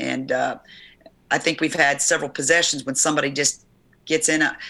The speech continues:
gets after us and, and really tries to take us away from what we're trying to do on offense. Are we able to counter that? And I think we've gotten better with that this week. Hopefully we have. We, we're, we're about to find out. So, I mean, we just worked, uh,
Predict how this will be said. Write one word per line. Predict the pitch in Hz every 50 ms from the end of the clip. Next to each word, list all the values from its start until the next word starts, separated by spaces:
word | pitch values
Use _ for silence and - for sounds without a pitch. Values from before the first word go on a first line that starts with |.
| - - _
gets | - 160 156 -
after | 156 143 151 160 165 - - - 160 160
us | 156 156 - -
and, | 120 123 123 -
and | - 123 120 131
really | 139 143 151 151 151 151 147 135 _ - - - - - _ _ _ _
tries | - 151 143 147 -
to | - 147
take | - - 170 156 156
us | 151 -
away | - 135 135 151 151 156 156 156
from | 147 - - - 143 139 135 127 123 - _ _ _ _ _ _ _ _ _ _ _ _ _ _ _ _
what | - 151 165 156 -
we're | 139 147
trying | 139 - 170 156 151 143
to | 139 131
do | 120 156 165 165 165 165 156 151
on | 135 139 147
offense. | 147 151 160 160 - - 165 160 156 147
Are | 131
we | 143 160 160
able | 156 151 139 131 120
to | - 139
counter | - - - 165 156 151 147 135 135
that? | 127 135 139 139 135 - - - _ -
And | 143 139
I | 139 143
think | - 156 139 -
we've | 147 139
gotten | 139 143 135 127 - 135
better | 131 135 131 131 135
with | 123 131 135
that | - 123 131 139 131 - _ - - - - - _ -
this | 139 139 - -
week. | - 127 117 - - -
Hopefully | 123 156 202 208 - - 135
we | 127 123 123
have. | 135 131 127 131 131 135
We, | 143 135 _
we're, | - 135 143 151 156 156 - - - -
we're | 127 156
about | 156 151 151 151
to | - -
find | - 147 147 143 139
out. | 143 139 135 131 -
So, | - - 131 120 117 - - - - - - - - - _ _
I | - 151 151
mean, | 151 143 139
we | 139 -
just | - 143 139 - -
worked, | - 139 131 - _ _
uh, | - 120 123 123 123 120